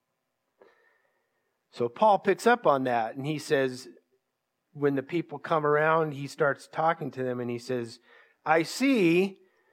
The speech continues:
you Athenians and all those who come here are very religious." Now, Paul could have said, "You guys are stupid. <laughs> You're worshiping these blocks of stone."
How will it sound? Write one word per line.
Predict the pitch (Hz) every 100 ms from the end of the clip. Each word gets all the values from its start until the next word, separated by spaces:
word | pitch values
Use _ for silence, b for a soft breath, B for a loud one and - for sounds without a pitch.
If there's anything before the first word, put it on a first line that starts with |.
| _ _ _ _ _ _ _ _ -
you | 135 160 160
Athenians | 151 - 160 160 160 180 214 214 - - -
and | 147 147
all | 147 156 156
those | 147 151 156 -
who | 143
come | - 156 160
here | 160 165 196 190 - _ _ _ _ _
are | 139 160
very | 165 214 220
religious." | 202 196 190 143 127 - - - _ _ _ _ _ _ _ _ _ _ _ _ _ -
Now, | 151
Paul | - 233 233
could | 190 160
have |
said, | - 147 147
"You | 208 214
guys | 180 160
are | 147
stupid. | - 240 269 262 135 143 131 - B B B B
<laughs> | - B B B B B B
You're | 170 175
worshiping | 202 240 - 196 196 185
these | 180 170
blocks | 147 180 208 - 170
of | 156
stone." | - 196 220 180 175 262